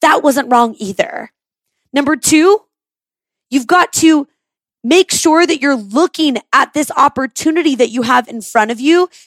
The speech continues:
to get more self-aware constantly. Asking yourself the question, "What do I need to be a full, complete, happy person?" Noting when you, things are going really well, why is that working so well for you? And that way you've got more tools in your toolbox so that when life does throw a curveball,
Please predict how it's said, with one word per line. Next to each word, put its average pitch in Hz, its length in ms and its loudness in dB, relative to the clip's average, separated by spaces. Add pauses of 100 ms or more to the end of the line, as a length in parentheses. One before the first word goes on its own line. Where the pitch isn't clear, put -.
to 320 100 0
get 277 340 0
more 311 180 2
self-aware 247 680 2
constantly. - 1160 -6 (560)
Asking 311 460 0
yourself 277 300 0
the 247 80 -6
question, 269 500 -2 (220)
"What 269 180 2
do 359 160 4
I 339 140 2
need 285 340 -2
to 254 100 -2
be 240 120 -2
a 226 60 0
full, 254 340 2
complete, 254 480 -6
happy 202 320 -4
person?" - 460 -6 (380)
Noting 254 640 2
when 247 220 -2
you, 240 140 -4
things 320 340 0
are 370 100 2
going 311 240 2
really 277 220 0
well, 233 420 4
why 233 320 2
is 294 160 -2
that 254 200 0
working 240 320 -4
so 226 140 2
well 196 240 4
for 202 120 -6
you? 151 300 -4 (400)
And 240 400 0
that 277 280 2
way 233 160 6
you've 233 240 -2
got 302 200 2
more 277 180 0
tools 247 560 2
in 240 100 -8
your 247 140 -4
toolbox 285 480 2
so 269 80 -6
that 233 120 2
when 254 180 0
life 233 240 0
does 320 200 -2
throw 247 180 2
a 202 40 0
curveball, 202 480 0